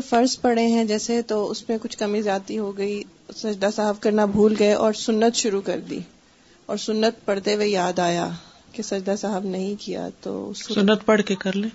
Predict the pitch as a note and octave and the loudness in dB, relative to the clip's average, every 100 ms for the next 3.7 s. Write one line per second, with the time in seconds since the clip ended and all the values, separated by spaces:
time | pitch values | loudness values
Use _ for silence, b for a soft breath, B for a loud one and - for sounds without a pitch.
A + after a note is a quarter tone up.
0 | - - A3 A3 - A3 A3 A#3 G#3+ - | -12 -6 -4 -4 -2 -2 -2 -4 -2 0
1 | A3 G#3 - A3+ G3+ G#3 A#3 A#3 G#3+ A3 | 0 0 -4 -2 2 2 2 0 0 -2
2 | C4+ B3+ B3+ C4+ B3+ A#3+ A3+ A3+ - A#3 | -2 0 2 2 2 0 0 -2 -4 -6
3 | A3+ A3 G#3 G#3+ - A3+ A3+ | -6 -6 -6 -8 0 4 4